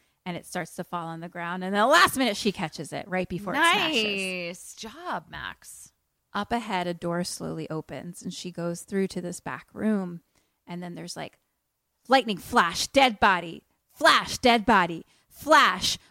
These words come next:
Speaker 1: mom tied up in a chair,
Speaker 2: Okay.
Speaker 1: kind of knocked out.
Speaker 2: Okay.
Speaker 1: So Max goes to her, kind of wakes her up, and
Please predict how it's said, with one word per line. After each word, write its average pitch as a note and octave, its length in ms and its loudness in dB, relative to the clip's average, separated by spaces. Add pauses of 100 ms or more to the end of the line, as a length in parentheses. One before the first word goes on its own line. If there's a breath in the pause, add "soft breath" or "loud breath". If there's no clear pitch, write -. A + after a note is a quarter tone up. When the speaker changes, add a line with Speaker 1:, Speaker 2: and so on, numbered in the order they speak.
(100)
Speaker 1:
mom F#3+ 680 4 (540)
tied F#3 320 0
up - 280 -8 (440)
in G3 120 2
a F3+ 60 -2
chair, D#3+ 380 0
Speaker 2:
Okay. F3+ 360 -6
Speaker 1:
kind F3+ 180 -2
of D#3+ 80 -6 (180)
knocked F#3 300 -6
out. - 240 -10 (600)
Speaker 2:
Okay. F3 640 -16 (460 loud breath)
Speaker 1:
So - 140 2
Max G3 300 0
goes G3 260 0
to G#3 80 0
her, F#3+ 240 0 (240 soft breath)
kind G3+ 160 -6
of F#3 100 -6
wakes F#3+ 260 -6
her G3+ 120 -2
up, D#3+ 280 -2 (920)
and F3+ 400 -2